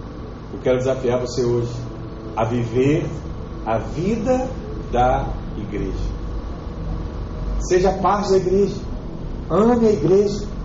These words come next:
Sirva a igreja. Por um único motivo. A igreja é a noiva de Cristo.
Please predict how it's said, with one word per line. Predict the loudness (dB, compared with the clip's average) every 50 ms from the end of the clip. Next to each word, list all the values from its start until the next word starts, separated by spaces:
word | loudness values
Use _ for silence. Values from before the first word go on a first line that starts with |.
| -6 -6 -6 -6 -6 -6 -6 -8 -8 -6 -4 -2 0 2
Sirva | 2 2 2 2 2 2 4 4 6 6 4 6 4 4
a | 4
igreja. | 4 4 4 4 4 4 2 0 -4 -6 -8 -8 -8 -8 -8 -8 -8 -8 -10 -10 -10 -10 -10 -10 -8 -4 0
Por | 2 4
um | 4 6 4
único | 4 2 0 -2
motivo. | -2 -2 0 0 0 0 0 -2 -6 -10 -12 -12 -12 -12 -12 -12 -12 -12 -12 -12 -12 -12 -12 -12 -12 -12 -10 -4 0
A | 2 2
igreja | 2 2 2 4 6 6 6 6 4 4
é | 4 4 4 4
a | 4 4
noiva | 4 4 6 6 6 4
de | 2 0 -2
Cristo. | -2 -2 -2 -2 -2 -4 -6 -8